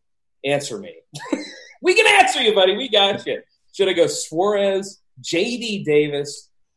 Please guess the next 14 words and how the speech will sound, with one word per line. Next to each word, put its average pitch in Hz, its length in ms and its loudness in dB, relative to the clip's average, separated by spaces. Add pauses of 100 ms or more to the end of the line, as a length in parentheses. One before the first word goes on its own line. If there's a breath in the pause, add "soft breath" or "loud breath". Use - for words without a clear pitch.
or 135 260 -2
Kyle 135 360 -4
Seager? 131 720 -6
Single 277 480 2
entry 165 280 -4
tournament. 95 340 -18 (360)
Got - 140 0
the 135 60 -10
salary 190 520 -2
for 131 200 -4
all 107 220 -6
of 107 80 -16
them. 113 160 -12
And, 120 160 -8